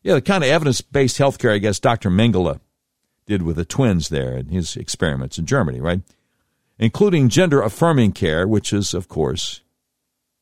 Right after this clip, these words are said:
an oxymoron. Because it is a lie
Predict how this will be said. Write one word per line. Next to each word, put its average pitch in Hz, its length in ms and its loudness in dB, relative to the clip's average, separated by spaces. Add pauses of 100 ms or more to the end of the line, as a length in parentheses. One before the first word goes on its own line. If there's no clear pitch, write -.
(1500)
an 95 100 -6
oxymoron. 87 840 0 (1800)
Because 101 640 0 (1500)
it 117 140 0
is 101 120 0
a 98 100 0
lie 87 600 0